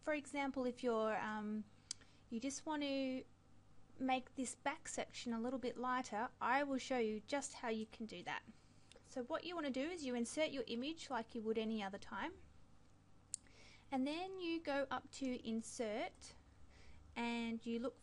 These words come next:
for the shape symbol, and you want to use the shape that lets you do the free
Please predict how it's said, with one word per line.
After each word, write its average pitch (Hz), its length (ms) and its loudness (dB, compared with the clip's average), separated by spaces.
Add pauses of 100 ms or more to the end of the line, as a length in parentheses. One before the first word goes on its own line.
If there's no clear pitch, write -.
for 226 140 2
the 208 100 -2
shape - 400 2
symbol, 214 640 -2 (260)
and 226 500 0
you 240 280 -2
want 302 220 -2
to 381 100 -10
use 269 640 0 (360)
the 240 80 0
shape 285 420 2 (160)
that - 180 2
lets 240 240 0
you 240 40 -2
do 226 160 2
the 220 120 2 (100)
free 247 240 2